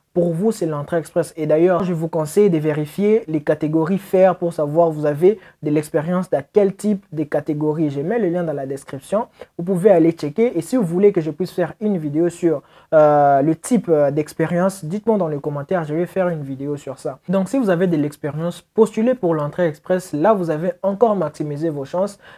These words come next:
À part d'être dans les bons programmes avec beaucoup plus de chances, vous êtes encore dans un endroit où on a besoin de vous. Et c'est comme ça vous allez maximiser vos chances. C'est comme ça vous allez faire un programme qui va être facile pour vous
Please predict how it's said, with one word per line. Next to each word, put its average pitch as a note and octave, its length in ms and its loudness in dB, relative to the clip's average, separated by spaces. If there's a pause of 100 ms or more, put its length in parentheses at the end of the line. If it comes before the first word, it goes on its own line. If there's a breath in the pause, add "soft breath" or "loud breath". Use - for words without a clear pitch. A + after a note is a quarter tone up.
(100)
À F3 140 2
part A3+ 240 4
d'être G3 240 2
dans D#3 160 -2
les D#3 120 -2
bons F3+ 220 -2
programmes F3 460 -4
avec D#3 380 -2
beaucoup F3 340 -2
plus G#3 240 -6
de D#3 100 -4
chances, F#3 340 -4 (280 soft breath)
vous E3 120 0
êtes A3 120 2
encore G3 320 4
dans D#3+ 240 -2
un G3+ 100 0
endroit E3 240 0
où F3 180 0
on D#3 100 -4
a D#3 100 -2
besoin E3 480 -2
de D3+ 100 -4
vous. D3 320 -4 (320)
Et D#3+ 40 -2
c'est D#3 180 -4
comme D#3+ 260 -2
ça G3 220 0
vous D#3+ 220 -4
allez D#3 180 -2
maximiser D#3 600 -4
vos C#3+ 160 -6
chances. E3 260 -8 (180 soft breath)
C'est E3+ 220 -6
comme E3+ 200 0
ça A3+ 140 2
vous E3+ 140 -2
allez D#3 180 -2
faire F#3+ 300 -4
un E3 100 -12
programme D#3 400 -6
qui E3+ 160 -6
va D#3 140 -2
être D3+ 200 -10
facile G#3 460 -2
pour D#3 220 -6
vous F3 240 -4